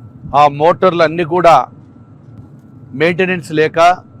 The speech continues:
ప్రతి నాలుగు మోటార్లు కూడా తుప్పుబట్టి పనికి రాకుండా పోవడం జరిగింది. మరి ఏదైతే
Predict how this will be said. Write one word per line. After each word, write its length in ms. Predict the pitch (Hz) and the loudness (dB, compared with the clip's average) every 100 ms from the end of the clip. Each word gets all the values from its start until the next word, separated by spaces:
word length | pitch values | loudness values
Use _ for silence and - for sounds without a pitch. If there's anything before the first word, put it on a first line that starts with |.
| - - - - - - - - | -20 -20 -20 -20 -20 -20 -10 -2
ప్రతి 280 | 156 - 170 156 | -2 -2 -6 0
నాలుగు 300 | 147 165 180 180 | 2 2 2 -2
మోటార్లు 360 | 175 165 165 160 160 | -4 -2 -2 -4 -2
కూడా 140 | 160 - | -4 -4
తుప్పుబట్టి 580 | 143 180 160 151 156 165 139 123 110 - - - - - - - - - - - | -10 -8 -4 -4 -4 -4 -4 -8 -12 -20 -20 -20 -20 -20 -20 -20 -20 -20 -14 -6
పనికి 260 | 151 170 165 | -4 0 2
రాకుండా 320 | 156 147 156 143 | 2 2 -4 -4
పోవడం 220 | 143 143 131 | -2 -4 -4
జరిగింది. 420 | 131 135 135 117 117 - - _ _ _ _ _ _ _ _ _ _ - 151 | -6 -6 -8 -12 -16 -20 -20 _ _ _ _ _ _ _ _ _ _ -10 -4
మరి 200 | 170 175 156 - _ _ _ - _ _ _ - - 143 | -2 -2 -6 -14 _ _ _ -20 _ _ _ -20 -12 -4
ఏదైతే 380 | 175 185 185 196 | -2 -2 -2 -2